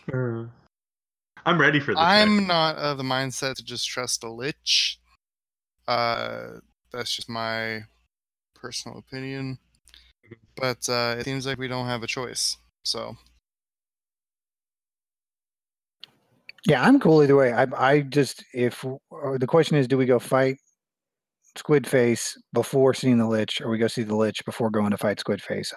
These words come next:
Speaker 3: I'm cool either way. I mean, at, at the end of the day.
Speaker 2: What if the Lich is Squid Face? Joking. Um, I don't, I think at the very least we should take a rest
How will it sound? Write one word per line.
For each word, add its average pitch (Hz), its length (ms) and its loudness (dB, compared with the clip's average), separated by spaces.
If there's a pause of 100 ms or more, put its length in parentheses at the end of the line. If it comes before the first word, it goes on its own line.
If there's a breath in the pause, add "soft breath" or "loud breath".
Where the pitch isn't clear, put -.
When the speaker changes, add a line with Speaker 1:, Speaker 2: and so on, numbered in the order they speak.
Speaker 3:
I'm 127 320 2
cool 120 200 0
either 98 220 0
way. 95 240 -2 (320)
I 107 80 -6
mean, 101 140 -4
at, 98 120 -6 (140)
at 101 60 -10
the - 80 -6
end 101 80 0
of 101 60 -2
the 98 60 -4
day. 98 200 -4 (560)
Speaker 2:
What 139 120 -4
if 160 140 -6
the 143 80 -4
Lich 139 260 0
is 156 180 -2
Squid - 260 -8
Face? - 420 -8 (640)
Joking. 120 400 -12 (760)
Um, 123 540 -4 (140)
I 139 60 -4 (140)
don't, - 400 -14 (380)
I 135 120 -8
think 170 340 -6
at 143 100 -12
the 135 80 -8
very 135 280 -2
least 139 340 -6
we 131 80 -8
should 120 220 -8
take 123 180 -8
a 113 80 -12
rest - 720 -6